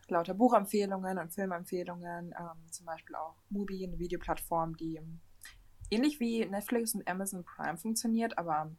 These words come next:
für Studenten kostenlos ist und eine sehr geringe Auswahl an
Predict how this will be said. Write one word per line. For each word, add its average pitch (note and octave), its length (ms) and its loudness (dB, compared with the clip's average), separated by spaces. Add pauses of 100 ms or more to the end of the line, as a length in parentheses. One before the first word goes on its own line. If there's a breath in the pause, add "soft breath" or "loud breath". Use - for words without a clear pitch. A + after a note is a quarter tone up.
(120)
für F#3 100 -8
Studenten E3+ 380 -6
kostenlos A3 540 0
ist G#3 320 0 (480)
und F3 360 2
eine E3+ 360 0 (560 soft breath)
sehr F#3 720 6 (200)
geringe F#3 680 2
Auswahl F3 600 4
an E3 360 -4